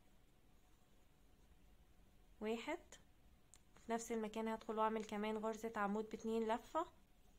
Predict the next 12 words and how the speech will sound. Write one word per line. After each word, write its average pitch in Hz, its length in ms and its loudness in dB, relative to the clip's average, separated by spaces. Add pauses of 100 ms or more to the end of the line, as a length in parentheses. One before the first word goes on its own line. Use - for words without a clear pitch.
(1700)
كده 214 240 0
اتنين. 233 500 -2 (640)
في 220 60 0
نفس 226 220 0
المكان 226 480 0
هعمل 240 320 2
غرزة 226 360 0
عمود 214 320 2
باتنين 226 380 0
لفة، 262 380 0 (880)
كده 214 200 -2
تلاتة. - 460 -8